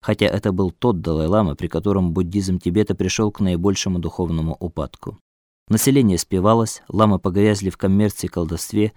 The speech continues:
храмы разрушались и осквернялись. Это был тот Далай-лама, которого сейчас даже стесняются упоминать в описании тибетского буддизма сами тибетские буддисты-историки.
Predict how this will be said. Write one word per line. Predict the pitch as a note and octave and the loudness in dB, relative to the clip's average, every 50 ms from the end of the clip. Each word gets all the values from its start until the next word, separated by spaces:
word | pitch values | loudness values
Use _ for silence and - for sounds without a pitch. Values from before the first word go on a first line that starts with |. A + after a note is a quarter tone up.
| _ _ | _ _
храмы | - - A2+ A2+ A2+ G#2+ G2+ | -10 -2 0 2 4 4 4
разрушались | F#2+ F#2 D#2+ F2+ E2+ E2+ - - G2+ G2+ G2 F2 - - - | 2 0 -2 -4 -6 -4 -4 -2 -2 0 0 -2 -4 -6 -4
и | F#2 E2+ | -4 -4
осквернялись. | D2+ - - - E2+ D#2+ D#2+ D#2+ D#2 D2 D2+ D#2+ - - - _ _ _ _ _ - | -4 -4 -6 -6 -6 -4 -4 -4 -4 -4 -6 -8 -12 -16 -18 _ _ _ _ _ -4
Это | C3 B2+ C#3 C3+ | -2 0 2 2
был | C#3 C3+ B2+ | 4 2 2
тот | - - D3+ D3 C3 - | 2 2 2 0 2 2
Далай-лама, | G#2 G#2+ G#2 G2+ G2 F2+ F#2+ A#2 B2 A2 E2+ D2 | 0 2 2 4 4 4 4 4 2 2 0 -2
которого | - - F2 - A2+ A2+ A#2 G#2+ | -4 -4 -2 0 2 2 2 0
сейчас | - A2+ G#2 - A#2 A#2 A2 G2+ | 0 -4 -2 -2 0 0 0 0
даже | G2+ A2 G#2+ G#2 | 0 0 0 0
стесняются | G2 - - A2 - - A#2 A#2+ A#2+ A2 E2+ - - F2+ | -2 -4 -4 -4 -2 0 0 0 0 0 -2 -2 -4 -4
упоминать | E2 - F#2+ F2 F#2 G2+ A2 G#2 - | -4 -2 0 0 2 2 2 0 0
в | - G#2 | -2 -4
описании | G2 - F#2+ - - A2+ G#2+ G2 F#2+ | -4 -2 -2 -2 0 2 2 2 0
тибетского | F#2 - F#2+ F2 G#2 G2+ - - - F#2+ | -2 -2 -2 0 -2 -2 -2 -4 -4 -4
буддизма | F2 F2+ F#2 E2+ F2 G#2+ G#2+ G2+ G2 F#2+ | -2 -2 -2 -2 -2 -2 -2 0 0 -2
сами | F#2 - - - A#2+ A2+ E2+ D#2+ | -2 -2 -2 0 0 0 -2 -2
тибетские | - - D#2+ F2 E2 E2 - - - D#2+ | -4 -4 -2 -2 -2 -4 -4 -6 -8 -6
буддисты-историки. | D#2+ F2+ E2 D#2+ - - E2+ - - - C#2+ C2+ - - E2+ D#2 D#2+ C#2 - - - - | -4 -4 -6 -6 -6 -6 -8 -8 -8 -8 -8 -8 -6 -4 -4 -4 -6 -8 -12 -14 -16 -16